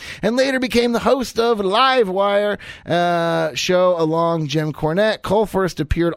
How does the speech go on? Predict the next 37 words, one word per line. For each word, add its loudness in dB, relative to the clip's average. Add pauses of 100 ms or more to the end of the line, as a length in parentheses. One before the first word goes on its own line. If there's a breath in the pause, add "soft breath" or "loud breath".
on 2
screen -6 (240 loud breath)
at 2
the 0
June 2
thirtieth, 0
nineteen -2
ninety-seven 0
episode 0
of 2
Raw 2
is -2
War, 2
interviewing -2
for -2
his -4
first -2
interview, 0 (300 loud breath)
which 0
I 4
find -2
this -2
amazing, -2
the 2
Legion 0
of -2
Doom, 0 (360 loud breath)
and -2
replaced 0
Tom 0
Petten-, -2
Todd 0
Pettengill -2
as -2
a -4
backstage -2
interviewer -2